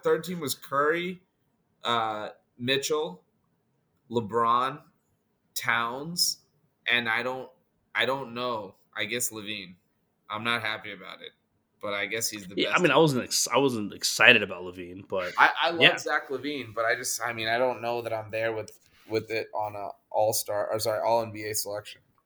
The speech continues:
Speaker 2: Yeah. But yeah, the league is deeper than it's ever been, man. I think that's a good point. Like, you look
Speaker 1: Just,
Speaker 2: at
Speaker 1: just
Speaker 2: we're,
Speaker 1: need
Speaker 2: we're
Speaker 1: health and the removal of the word load management from our brains.
Speaker 2: <laughs> We're far removed from Jamal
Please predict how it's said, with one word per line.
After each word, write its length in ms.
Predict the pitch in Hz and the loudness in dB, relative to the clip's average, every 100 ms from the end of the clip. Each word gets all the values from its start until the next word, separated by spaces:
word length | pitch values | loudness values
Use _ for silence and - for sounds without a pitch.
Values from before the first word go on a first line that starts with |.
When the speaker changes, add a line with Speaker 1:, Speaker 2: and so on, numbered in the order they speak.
| _ _ _ _ _ _ _ | _ _ _ _ _ _ _
Speaker 2:
Yeah. 200 | 95 87 - _ _ _ _ _ _ _ | -8 -8 -10 _ _ _ _ _ _ _
But 140 | 170 247 | 8 8
yeah, 120 | 359 | 6
the 100 | 123 | 0
league 220 | 160 202 | 0 0
is 120 | 131 | -4
deeper 320 | 117 156 170 | -4 -4 -4
than 140 | 147 135 | -2 -2
it's 120 | 131 | 0
ever 200 | 135 131 | -2 -2
been, 180 | 147 120 | -6 -6
man. 120 | 98 | -8
I 40 | |
think 180 | 104 117 | -12 -12
that's 160 | 117 - | -12 -8
a 40 | |
good 180 | 104 101 | -8 -8
point. 340 | - 120 90 | -6 -6 -6
Like, 200 | 87 - | -10 -12
you 100 | 113 | -6
look 140 | 120 135 | -2 0
Speaker 1:
Just, 300 | 113 - - | 0 -2 -8
Speaker 2:
at 40 | _ _ - | _ _ -6
Speaker 1:
just 260 | 110 110 | -2 2
Speaker 2:
we're, 100 | 120 | 4
Speaker 1:
need 100 | 123 | 4
Speaker 2:
we're 180 | 123 127 | 4 6
Speaker 1:
health 360 | 113 131 - 117 | 6 6 2 -6
and 480 | 110 107 104 101 - - | -6 -8 -12 -14 -16 -8
the 100 | 104 | -6
removal 560 | 107 110 117 113 113 113 | -4 -4 -2 -2 -2 -4
of 100 | 101 | -6
the 80 | |
word 340 | 104 104 104 98 | -4 -2 -2 -4
load 280 | 104 104 95 | -4 -4 -6
management 520 | 101 101 101 98 92 | -10 -10 -12 -18 -16
from 180 | 95 98 | -14 -14
our 120 | 92 | -14
brains. 540 | 90 95 101 - - | -10 -8 -8 -8 -12
Speaker 2:
<laughs> 760 | - _ _ _ _ _ _ - | -14 _ _ _ _ _ _ 0
We're 200 | 127 151 | 8 8
far 400 | - 151 151 151 | 8 8 10 10
removed 380 | 131 139 143 139 | 6 4 2 0
from 220 | 117 101 | -6 -6
Jamal 600 | 107 110 113 113 107 | -2 2 2 0 -6